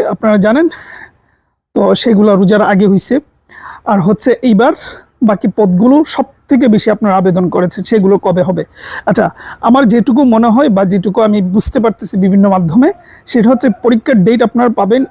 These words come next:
এই মাসের বিশ তারিখের পরে, ঠিক আছে? এই এপ্রিলের বিশ তারিখের পরে ডেট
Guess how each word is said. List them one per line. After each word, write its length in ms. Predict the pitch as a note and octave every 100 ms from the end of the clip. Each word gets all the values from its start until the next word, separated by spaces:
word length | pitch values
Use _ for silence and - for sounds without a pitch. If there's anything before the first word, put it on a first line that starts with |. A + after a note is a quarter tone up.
| -
এই 120 | B3 A3
মাসের 360 | A#3+ - D#4 -
বিশ 320 | F#3 G3 A#3+ -
তারিখের 340 | - A3+ A3+ A3+
পরে, 300 | - B3+ F#3+ - _ _ _ _ _ -
ঠিক 120 | B3
আছে? 180 | D4 - F3
এই 140 | G3 G3+
এপ্রিলের 400 | G3+ - C4 C#4
বিশ 160 | G#3 -
তারিখের 340 | A3 G#3 A#3 G3+
পরে 240 | A3+ A3
ডেট 260 | G#3+ G3